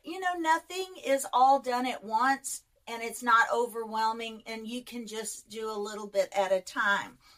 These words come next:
But when you freeze in family portions that fit your family, then when you have company,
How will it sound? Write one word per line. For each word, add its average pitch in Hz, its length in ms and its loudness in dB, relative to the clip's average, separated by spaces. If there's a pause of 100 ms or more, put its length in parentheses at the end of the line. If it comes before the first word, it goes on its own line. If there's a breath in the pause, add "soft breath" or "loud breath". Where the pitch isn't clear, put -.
(960 soft breath)
But 240 320 8 (580 soft breath)
when 269 220 0
you 277 140 0
freeze 359 540 2
in 294 240 -2
family 285 420 0
portions 277 460 0
that - 200 0
fit 277 200 -2
your 240 160 0
family, 277 640 0
then 294 460 0
when 269 180 0
you 285 100 0
have 320 360 2
company, 277 760 -2